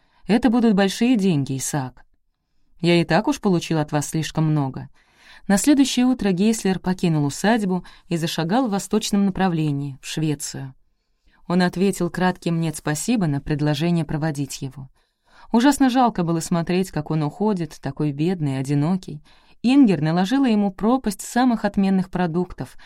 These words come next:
напекла даже вафель, но и этого ей показалось мало.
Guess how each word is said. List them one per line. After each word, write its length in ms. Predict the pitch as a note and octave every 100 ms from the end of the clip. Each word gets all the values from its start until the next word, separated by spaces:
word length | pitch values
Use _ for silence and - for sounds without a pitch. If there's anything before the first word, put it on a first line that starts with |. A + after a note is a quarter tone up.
| - -
напекла 380 | E3+ F3+ F#3
даже 280 | F3+ F3+ F3+
вафель, 460 | E3 G3 G3 F3+ C3+ _ _ -
но 180 | G3+ A3
и 60 |
этого 240 | A#3+ C4+ D#3
ей 160 | D3
показалось 560 | D3+ C#3+ D#3+ C#3+ C#3+ C#3+
мало. 380 | D#3+ D3+ C3+